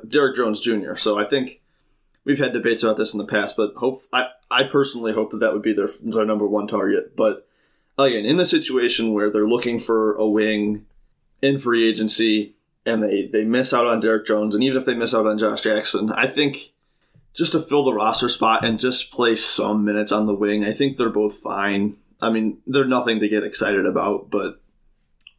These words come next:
it's obviously a very real possibility. So we'll move on here to a little bit of draft talk. One player in particular, one prospect. What on earth has happened to Devin Vassell's jumper?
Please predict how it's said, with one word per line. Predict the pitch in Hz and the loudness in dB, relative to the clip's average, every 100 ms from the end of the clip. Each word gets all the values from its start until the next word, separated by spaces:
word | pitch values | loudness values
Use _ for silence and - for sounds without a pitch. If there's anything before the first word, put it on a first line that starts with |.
| _ | _
it's | - 127 | -6 0
obviously | 143 151 151 135 135 | 2 2 2 2 2
a | |
very | 131 131 120 | 4 2 4
real | 120 110 | 2 2
possibility. | 107 107 104 104 90 85 - - _ | 0 0 0 0 0 -4 -8 -12 _
So | - 104 104 104 104 _ _ _ _ _ _ - | -4 0 0 0 -4 _ _ _ _ _ _ 0
we'll | 165 | 2
move | 185 156 | 2 2
on | 147 139 | 2 2
here | 135 | 0
to | 131 117 | 0 2
a | |
little | 117 | 2
bit | 113 113 | 2 0
of | 104 | 2
draft | 113 117 - | 0 0 0
talk. | 110 107 - - - - | 2 2 0 -6 -8 0
One | 135 131 | 0 2
player | 139 123 117 | 2 4 2
in | 107 | -2
particular, | - 120 - 107 104 | -4 -2 0 2 2
one | 107 110 | 2 0
prospect. | 117 110 - 107 104 - - _ _ _ _ _ _ _ _ _ _ _ _ _ | 0 0 0 -4 -4 -8 -14 _ _ _ _ _ _ _ _ _ _ _ _ _
What | - 156 | 0 2
on | 214 151 | 2 2
earth | 139 147 | 2 2
has | 127 120 | 0 0
happened | 120 123 123 110 | 0 0 -2 0
to | 117 113 104 98 - | 2 4 4 2 0
Devin | 117 117 107 | 0 2 0
Vassell's | 120 107 110 107 | -2 0 2 0
jumper? | - 104 104 - - | 0 -2 -2 -4 -6